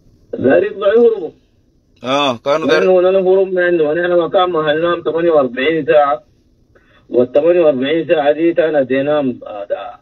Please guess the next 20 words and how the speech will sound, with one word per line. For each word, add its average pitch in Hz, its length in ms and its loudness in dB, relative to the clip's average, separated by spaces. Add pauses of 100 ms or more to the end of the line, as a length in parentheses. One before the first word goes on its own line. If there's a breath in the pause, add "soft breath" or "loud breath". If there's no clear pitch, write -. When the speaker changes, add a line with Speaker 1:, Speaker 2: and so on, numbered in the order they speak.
Speaker 1:
أربعة 127 220 2
وعشرين 117 380 0
ساعة. - 180 -6 (1300)
ومن 143 440 4
ذيك 254 180 2
يا 196 80 0
جماعة 196 340 0
دول 180 220 0
جايين 175 380 2
مارقين، 165 280 -4
وأنا 160 180 -2
والله 160 340 -2
مرق 160 220 -2
معنا، 139 420 -2
وأنا 110 220 -2
بقول 117 260 2
الحمام 151 480 -2
ما 156 120 2
زي 139 60 -2
خروج. 127 360 -2